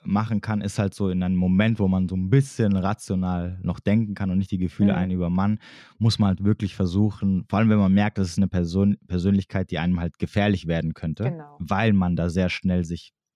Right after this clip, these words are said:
Speaker 1: belabern lässt oder halt
Speaker 2: Mhm.
Speaker 1: die Gefühle einen dann, ähm, keine Kontrolle mehr, also dass man die Kontrolle verliert,
Speaker 2: Mhm.
Speaker 1: da musst du halt, äh, ganz schnell Land gewinnen und, und so einen Abstand schaffen, dass halt, ähm, die Person, äh, ja, keine Macht mehr über dich hat. In dem Fall
Speaker 2: Ja.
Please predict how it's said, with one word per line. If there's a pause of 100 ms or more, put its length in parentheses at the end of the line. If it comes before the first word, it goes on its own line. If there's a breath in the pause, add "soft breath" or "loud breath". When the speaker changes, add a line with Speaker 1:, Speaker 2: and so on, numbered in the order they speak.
(140)
Speaker 1:
belabern
lässt
oder
halt
Speaker 2:
Mhm. (180)
Speaker 1:
die
Gefühle
einen
dann,
ähm, (140)
keine
Kontrolle
mehr,
also
dass
man
die
Kontrolle
verliert, (220 loud breath)
Speaker 2:
Mhm.
Speaker 1:
da
musst
du
halt,
äh,
ganz
schnell
Land
gewinnen
und,
und
so
einen
Abstand
schaffen,
dass
halt,
ähm,
die
Person,
äh, (500)
ja,
keine
Macht
mehr
über
dich
hat.
In
dem
Fall
Speaker 2:
Ja.